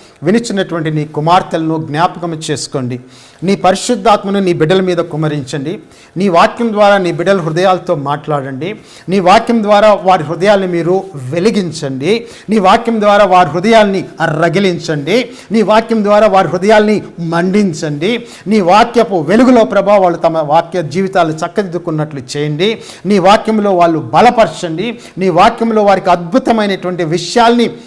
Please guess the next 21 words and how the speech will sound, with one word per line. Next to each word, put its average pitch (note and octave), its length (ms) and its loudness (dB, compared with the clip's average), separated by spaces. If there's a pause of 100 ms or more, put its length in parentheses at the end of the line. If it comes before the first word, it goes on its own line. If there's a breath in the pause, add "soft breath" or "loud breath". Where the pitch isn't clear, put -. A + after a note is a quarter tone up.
(220 loud breath)
విశేషమైనటువంటి G#3 920 0
ప్రత్యక్షతల్ని A#3 880 0 (300 loud breath)
ఈ G3+ 60 -2
బిడ్డలకి F#3+ 420 -2
మీరు E3 220 -2
దయచేయండి. E3+ 580 -2 (320 loud breath)
అయా, G3 200 4 (120)
వినుచున్నటువంటి G3+ 720 0
వారు, G#3+ 180 2 (320 loud breath)
ప్రభా, G3 320 4
నాయన, G3 340 0 (200)
తండ్రి, G#3+ 220 -2 (100)
తమ G3 140 -2 (100)
జీవితాలను G#3 460 0
నీకు E3+ 240 -6
సమర్పించుకున్నటువంటి F#3+ 1040 -2
వారిని A3 240 4 (340 loud breath)
ఈ F3+ 60 -4 (100)
దినమున G3 300 2
ప్రత్యేకంగా F#3 600 -2
ఆశీర్వదించండి. D#3 720 -4